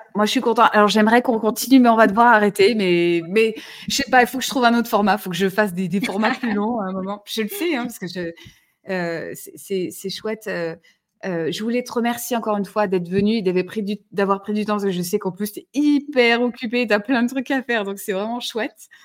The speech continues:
Speaker 2: Merci.
Speaker 1: Euh, tu mettras le lien de, du, du, de YouStar dans les commentaires, ça, ça te dit ?
Speaker 2: Oui,
Speaker 1: Comme ça,
Speaker 2: oui.
Speaker 1: au moins, bon, c-, ceux qui connaissent, vous connaissez, mais, euh, du coup, ça permettra de,
Speaker 2: Ceux qui connaissent, vous
Speaker 1: d'avoir
Speaker 2: pouvez
Speaker 1: le
Speaker 2: mettre le lien. <laughs>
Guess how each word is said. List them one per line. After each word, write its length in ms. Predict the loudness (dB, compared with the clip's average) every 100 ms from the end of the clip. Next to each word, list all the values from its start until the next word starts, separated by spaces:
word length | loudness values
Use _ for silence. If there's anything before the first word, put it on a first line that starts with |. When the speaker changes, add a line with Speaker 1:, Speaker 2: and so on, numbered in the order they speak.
| -20 _ _
Speaker 2:
Merci. 360 | 0 2 2 2
Speaker 1:
Euh, 60 | -2 -8 _ _ _ _ _ -2
tu 160 | 4
mettras 380 | 4 4 0 0
le 140 | 0
lien 380 | 0 2 4 4
de, 420 | 2 -2 -4 -4
du, 280 | -4 -4 -6
du, 340 | -6 -6 -6 -4
de 140 | -4
YouStar 400 | -4 -4 -4 -4
dans 120 | -2
les 100 | -2
commentaires, 420 | -2 -4 -4 -8
ça, 300 | -8 -6 -6
ça 160 | -6 -8
te 60 | -8
dit ? 220 | -10 -10
Speaker 2:
Oui, 140 | -10 -6
Speaker 1:
Comme 160 | -4
ça, 160 | -2 0 0
Speaker 2:
oui. 60 | 0
Speaker 1:
au 40 |
moins, 200 | -2 -4
bon, 180 | -4 -4
c-, 160 | -6
ceux 160 | -8 -4
qui 140 | -2
connaissent, 480 | 0 0 0 -2 -6
vous 80 | -4
connaissez, 420 | -2 -2 -2 -2
mais, 240 | -2 0 0
euh, 240 | -2 -2
du 140 | -6
coup, 100 | -8
ça 160 | -6 -6
permettra 500 | -4 -4 -4 -6 -8
de, 280 | -6 -6 -6
Speaker 2:
Ceux 60 | -4
qui 140 | -2
connaissent, 260 | 2 4 4
vous 80 | 4
Speaker 1:
d'avoir 40 |
Speaker 2:
pouvez 120 | 4 4
Speaker 1:
le 40 |
Speaker 2:
mettre 140 | 2 2
le 80 | 0
lien. 280 | 0 -2 -4 -6
<laughs> 240 | -6 -6